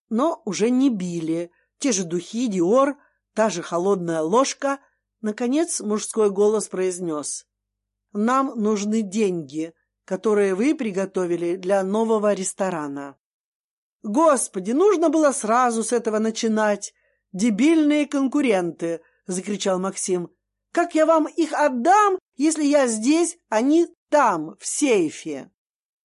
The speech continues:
Мужской голос глухо процедил, что на днях смогут отвезти Максима в ресторан, но это будет ночью.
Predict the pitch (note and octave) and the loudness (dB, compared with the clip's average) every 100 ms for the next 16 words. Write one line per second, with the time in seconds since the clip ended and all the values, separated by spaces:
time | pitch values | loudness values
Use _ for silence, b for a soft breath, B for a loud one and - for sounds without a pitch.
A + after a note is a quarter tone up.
0 | _ _ - A3 A3+ - E4 C#4+ B3+ B3 | _ _ -6 -4 -4 0 0 2 2 4
1 | C4 C4 F#3+ G#3 A3 G#3+ G#3+ G#3 G#3+ E3+ | 2 0 -2 -4 -2 -2 -4 -4 -6 -4
2 | F3 D#3 _ _ _ - - A#3 A#3 G#3+ | -4 -4 _ _ _ -12 -4 0 0 0
3 | A3+ C4+ C#4 - A#3+ C4+ B3 A3+ A3 G#3+ | 0 -2 -2 -4 0 0 -2 -4 -6 -4
4 | A3+ G#3+ - G#3 G#3 - A#3+ A3 A3+ A3+ | -4 -4 -2 -2 -2 -4 -2 -2 -2 -4
5 | - A#3+ F3 D#3+ E3 _ - A3+ B3 - | -2 0 0 -4 -8 _ -4 0 0 0
6 | E4 F4+ G3+ F3+ F3+ G3 C4 A3+ A#3+ A#3 | 0 0 -2 -2 -4 -4 -2 2 4 2
7 | G3+ - G3+ G#3 G#3 G#3+ | 0 -4 -2 0 0 -2